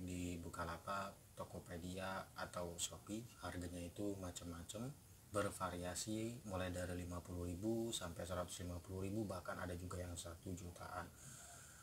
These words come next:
Beda harga sudah pasti beda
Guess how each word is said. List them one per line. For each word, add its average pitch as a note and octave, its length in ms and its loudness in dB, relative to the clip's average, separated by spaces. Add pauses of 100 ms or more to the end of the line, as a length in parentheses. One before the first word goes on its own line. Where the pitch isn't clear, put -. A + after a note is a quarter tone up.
(400)
Beda A#2 240 10
harga A2+ 400 8
sudah F#2 240 4
pasti F#2+ 480 2
beda E2+ 480 0